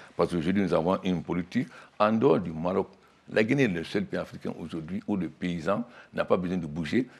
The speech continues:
Il peut, sur son téléphone, commander le, euh, le tracteur, commander des machines batteuses, acheter des engrais, et cetera. La bauxite n'est pas,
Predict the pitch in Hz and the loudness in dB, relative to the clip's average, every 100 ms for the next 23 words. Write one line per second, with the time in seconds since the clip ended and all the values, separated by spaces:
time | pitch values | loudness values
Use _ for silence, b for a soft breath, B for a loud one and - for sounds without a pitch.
0 | _ 92 85 123 104 107 92 87 - 104 | _ -4 4 4 4 2 0 0 4 4
1 | - 110 127 - b b b _ _ _ | 6 6 6 0 b b b _ _ _
2 | - 117 113 104 92 98 92 90 85 80 | 10 12 12 10 8 6 6 4 2 4
3 | 98 - 113 131 - - 120 113 101 101 | 2 6 6 6 0 8 10 12 10 6
4 | 107 90 85 110 - 117 113 120 104 92 | 6 6 6 4 8 8 10 8 8 6
5 | 92 104 104 B B B B B B 95 | 6 6 4 B B B B B B 0
6 | 98 90 80 - - _ _ _ - 110 | 2 2 0 -2 -10 _ _ _ 4 4
7 | 104 139 - 151 87 - 101 95 85 78 | 6 2 2 0 0 6 10 10 8 4